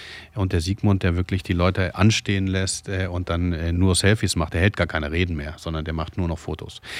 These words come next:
Das ist das eine. Auf der anderen Seite würde ich noch mal sagen, wir haben dieses Wahlergebnis schon auch,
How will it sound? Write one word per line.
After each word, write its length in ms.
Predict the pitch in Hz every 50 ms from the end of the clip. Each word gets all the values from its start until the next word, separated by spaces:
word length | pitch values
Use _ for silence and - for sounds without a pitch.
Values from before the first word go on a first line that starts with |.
| - - - -
Das 220 | - 95 95 -
ist 160 | 120 113 - 123
das 120 | 113 -
eine. 300 | - 101 107 104 78 64
Auf 100 | 64 -
der 140 | - 98 -
anderen 280 | 87 101 107 110 110
Seite 360 | 107 110 104 107 110 113 101 98
würde 120 | 101 104
ich 80 | 92 101
noch 120 | 98 90
mal 180 | 95 92 90 90
sagen, 220 | 92 87 92 92
wir 100 | 90 85
haben 140 | 92 104 104
dieses 360 | 107 104 101 101 90 87 85
Wahlergebnis 920 | 76 78 80 85 92 71 95 95 92 92 98 98 92 - - 101 92 -
schon 460 | - 92 - - 95 90 98 107 101 -
auch, 360 | - 85 82 82 98 110